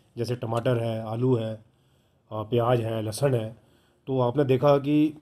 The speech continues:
नब्बे परसेंट इसमें इस बार चांसेस हैं कि वो झुलसा रोग,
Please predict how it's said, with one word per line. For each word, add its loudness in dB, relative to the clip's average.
नब्बे 4
परसेंट 2
इसमें 0
इस 0
बार 0
चांसेस -2
हैं -6
कि -8
वो 2
झुलसा 0
रोग, -2